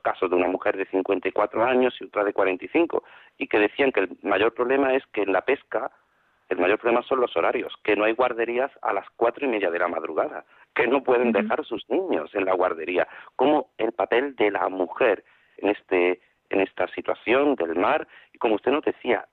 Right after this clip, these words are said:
Speaker 1: de la trata, ¿no? De, de cómo, cómo no, estas personas que viven durante tanto tiempo en el, en los barcos y muchas veces su trato, comentábamos programas atrás,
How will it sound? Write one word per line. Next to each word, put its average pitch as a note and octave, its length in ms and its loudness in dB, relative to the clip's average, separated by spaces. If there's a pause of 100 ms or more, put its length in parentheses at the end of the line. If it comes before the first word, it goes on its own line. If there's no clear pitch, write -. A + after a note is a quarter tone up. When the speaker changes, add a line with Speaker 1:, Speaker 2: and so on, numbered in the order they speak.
(120)
Speaker 1:
de G2 120 2
la F#2 240 -4
trata, G2 380 -2
¿no? A2+ 180 0
De, F#2+ 160 2
de F2 140 0
cómo, G#2+ 420 0 (380)
cómo A2 260 2
no, G#2+ 420 0 (220)
estas - 280 -2
personas A2 380 0 (120)
que F#2 100 0
viven A2 380 2 (240)
durante F#2 340 0
tanto G2 400 2
tiempo G#2 560 0
en G2 80 -4
el, F#2 400 -4
en F#2+ 140 -2
los F2 180 0
barcos C#3+ 540 0
y - 20 -14
muchas F#2 260 -4
veces G#2 300 -2
su - 160 -10
trato, G#2+ 460 0 (320)
comentábamos G#2+ 580 0
programas G2 480 -4
atrás, A#2+ 400 0